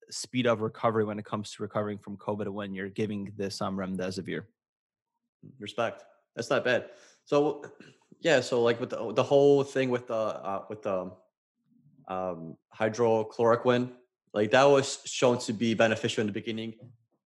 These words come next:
Speaker 2: but then people started getting a lot of cardiac issues. It kind of sh-, has been shown to have no benefit. So we'll see what this remdesivir does. Like, it could come out to, to be in the next, like, you know, month, two weeks, three weeks, that this might not be as effective as we thought.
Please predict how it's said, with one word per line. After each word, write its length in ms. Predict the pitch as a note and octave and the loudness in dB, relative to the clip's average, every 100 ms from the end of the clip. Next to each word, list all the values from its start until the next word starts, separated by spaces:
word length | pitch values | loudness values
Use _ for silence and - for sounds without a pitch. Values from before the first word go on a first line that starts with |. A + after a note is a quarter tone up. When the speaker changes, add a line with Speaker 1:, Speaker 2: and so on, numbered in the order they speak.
| _ | _
Speaker 2:
but 100 | G#2+ | -10
then 120 | G#2+ G#2+ | -8 -6
people 180 | A2+ | -6
started 220 | A2 G#2+ G#2 | -4 -4 -4
getting 160 | G#2 | -2
a 40 | G#2 | -2
lot 120 | G2+ | -2
of 180 | G2+ - - _ - | -4 -10 -20 _ -2
cardiac 360 | A#2+ A2 A2 | 4 4 4
issues. 500 | A2+ - A#2 G#2+ F#2+ | 0 -2 -2 -2 -4
It 140 | F#2+ - | -6 -4
kind 140 | G2+ | -4
of 160 | G2 - _ _ _ _ _ _ - | -4 -8 _ _ _ _ _ _ -14
sh-, 380 | - - - - | -12 -12 -14 -8
has 160 | A2 G#2+ | -6 -6
been 120 | G#2+ | -8
shown 280 | - G#2+ G#2+ - | -4 -4 -4 -4
to 80 | G#2+ | -2
have 220 | G#2 F#2+ | -2 -2
no 120 | G#2+ | -2
benefit. 520 | G#2+ A2 A2 A#2+ A#2 _ _ _ _ _ _ _ _ _ _ _ - | 0 -2 -2 -2 -2 _ _ _ _ _ _ _ _ _ _ _ -8
So 160 | B2 | -4
we'll 100 | C#3+ | -2
see 160 | F3 G3 | -2 -4
what 180 | D#3+ D#3 | -4 -2
this 200 | C3 B2 | -4 -4
remdesivir 480 | A2+ C3+ B2 G2+ | -4 -4 -4 -6
does. 240 | F#2 D#2 - | -6 -6 -4
Like, 160 | G2 | -4
it 120 | - G#2 | -4 -4
could 160 | B2 | -4
come 160 | B2 A2+ | 0 2
out 180 | A2 - | 2 0
to, 120 | G#2 - _ - | -8 -12 _ -12
to 100 | G2+ | -6
be 300 | G#2+ G#2+ G2+ | -2 0 2
in 80 | G2+ | 0
the 40 | |
next, 300 | G2+ G2+ - | -2 -4 -4
like, 180 | G2 F#2+ G#2+ | -6 -6 -8
you 60 | |
know, 140 | G2+ F#2+ | -6 -2
month, 420 | G2+ G2+ - - | -2 -2 -6 -20
two 120 | - G#2 | -6 -4
weeks, 220 | G#2 G#2 | -2 -4
three 140 | G#2+ | -4
weeks, 200 | G#2 G2+ | -4 -4
that 140 | F#2 F#2 | -6 -6
this 160 | G2+ | -8
might 140 | G#2+ G2+ | -10 -8
not 140 | F#2+ | -8
be 80 | G2+ | -8
as 60 | F#2+ | -10
effective 320 | G2+ G2 F#2+ | -10 -10 -10
as 100 | G#2 | -8
we 80 | F#2+ | -8
thought. 280 | F#2+ G2+ | -2 -2